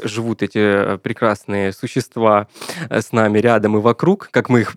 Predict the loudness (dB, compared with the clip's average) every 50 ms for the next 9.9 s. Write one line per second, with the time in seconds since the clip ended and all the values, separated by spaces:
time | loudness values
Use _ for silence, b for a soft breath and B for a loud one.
0 | -6 0 0 0 2 4 2 2 2 -2 -4 -2 2 2 4 4 4 4 4 2
1 | 0 -2 -4 -4 -4 -6 B B B B B B -12 -12 -6 -4 -2 0 0 0
2 | 0 -2 -2 -2 0 0 2 2 4 4 2 2 0 -2 B B B B B B
3 | -18 -18 B -6 -2 0 0 2 2 2 2 2 2 0 0 -2 -2 -2 0 2
4 | 2 2 2 2 2 0 -2 0 0 0 0 0 0 2 2 2 2 2 0 -2
5 | -6 -2 0 2 2 2 2 0 0 2 0 0 -2 -2 -2 -2 -6 -4 -4 -4
6 | -2 0 -2 -2 -2 -4 -8 -8 -6 -6 -6 -2 0 0 0 0 -2 -4 -6 -10
7 | -6 -8 -4 -2 -2 -2 -2 -4 -6 -6 -6 -4 -2 -2 -2 -4 B B B B
8 | B B B -8 B -2 0 2 2 2 2 2 0 0 -2 -2 0 0 2 2
9 | 2 2 0 -2 -6 -8 -10 -8 -8 -4 -2 -2 -2 0 -2 -2 0